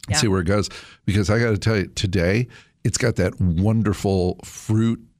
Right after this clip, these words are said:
Speaker 1: big fruit up front. You're getting that blackberry, that black cherry.
Speaker 2: Right.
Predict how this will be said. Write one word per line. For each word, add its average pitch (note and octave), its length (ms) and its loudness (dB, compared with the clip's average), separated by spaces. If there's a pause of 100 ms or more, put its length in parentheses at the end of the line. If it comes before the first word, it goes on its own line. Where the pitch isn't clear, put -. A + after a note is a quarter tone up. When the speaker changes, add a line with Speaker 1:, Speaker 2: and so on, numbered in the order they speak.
(300)
Speaker 1:
big A2+ 200 0
fruit A#2 320 0
up G2+ 160 -2
front. G#2+ 420 0
You're F#2 120 0
getting F#2+ 220 2
that - 260 -4
blackberry, F#2+ 640 -2
that D2+ 200 -2
black G2 320 -2
cherry. F2+ 640 2
Speaker 2:
Right. F3+ 320 -2